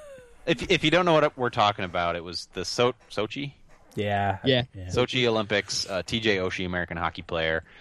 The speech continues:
Speaker 1: playing the Russians, went to whatever overtime into a shootout, and Oshie repeatedly shot for the Americans and single-handedly beat the Russians.
Speaker 2: Yeah, I think what, how, how the shootouts in international work is, uh, you have a overtime period,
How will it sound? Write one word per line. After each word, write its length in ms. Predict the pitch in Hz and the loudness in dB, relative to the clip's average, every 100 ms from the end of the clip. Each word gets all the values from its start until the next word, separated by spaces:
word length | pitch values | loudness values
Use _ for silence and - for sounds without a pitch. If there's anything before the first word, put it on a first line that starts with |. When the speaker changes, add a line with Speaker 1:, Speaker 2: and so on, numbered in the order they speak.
| - - - - | -20 -20 -10 2
Speaker 1:
playing 260 | 175 190 | 4 4
the 80 | 175 | 6
Russians, 640 | 151 139 - 147 135 - | 6 4 2 -2 -2 -6
went 240 | 120 120 - | -6 -8 -4
to 460 | 120 117 117 113 104 | -2 0 0 -2 -6
whatever 340 | 104 113 113 113 | -2 0 2 2
overtime 600 | 110 110 107 107 104 104 | 2 0 0 2 2 0
into 140 | 104 | -2
a 20 | 95 | -4
shootout, 560 | - 110 104 101 98 - _ | -4 2 4 4 2 -2 _
and 440 | 87 87 87 85 - | -10 -8 -8 -12 -6
Oshie 380 | 143 143 135 117 | -2 0 0 0
repeatedly 540 | 110 107 127 117 104 104 | -2 0 0 0 0 -2
shot 420 | - 98 92 - | 2 2 2 -4
for 60 | |
the 100 | 87 | -10
Americans 600 | 85 82 82 - 82 78 | -8 -6 -6 -6 -10 -10
and 140 | 76 78 | -12 -6
single-handedly 880 | - 147 117 117 101 92 90 82 76 _ _ _ _ 80 | -2 0 2 2 0 -2 -4 -6 -8 _ _ _ _ -8
beat 260 | 98 90 - _ | -6 -6 -8 _
the 100 | 80 | -10
Russians. 680 | 80 76 - 69 69 - - | -6 -6 -6 -12 -16 -14 -4
Speaker 2:
Yeah, 200 | 139 135 | 6 8
I 60 | 120 | 8
think 300 | - 196 196 | 6 0 4
what, 240 | 190 110 | 4 4
how, 320 | - 151 131 - | 6 6 6 4
how 140 | 143 | 2
the 80 | 131 | 2
shootouts 480 | - 135 123 113 123 | 2 2 4 4 0
in 100 | 110 | -4
international 680 | 107 107 110 117 117 101 | -4 -2 0 0 -2 -4
work 280 | 98 95 - | -2 -2 -2
is, 180 | 101 98 | -6 -6
uh, 40 | |
you 420 | 110 107 95 107 | -4 -4 -4 -4
have 260 | 104 107 101 | -2 0 0
a 180 | 101 98 | -2 0
overtime 440 | 135 127 113 104 | 0 0 0 -4
period, 400 | 98 95 95 95 | -4 -4 -2 -2